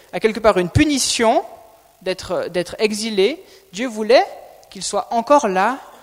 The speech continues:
un modèle. Alors, euh, Daniel avait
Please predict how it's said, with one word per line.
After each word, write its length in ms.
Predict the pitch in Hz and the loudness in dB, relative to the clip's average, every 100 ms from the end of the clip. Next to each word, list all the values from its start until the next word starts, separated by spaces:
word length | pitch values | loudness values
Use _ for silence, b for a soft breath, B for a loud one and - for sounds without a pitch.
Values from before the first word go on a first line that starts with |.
| B B | B B
un 140 | 180 | -4
modèle. 500 | 175 175 165 151 120 120 - _ B B B B B B - | -2 0 0 -4 -4 -14 -20 _ B B B B B B -8
Alors, 320 | 170 233 254 | 0 2 2
euh, 160 | 180 151 | -2 -4
Daniel 420 | 175 202 240 269 | -4 -2 0 0
avait 420 | 175 175 220 214 | 0 0 -2 -2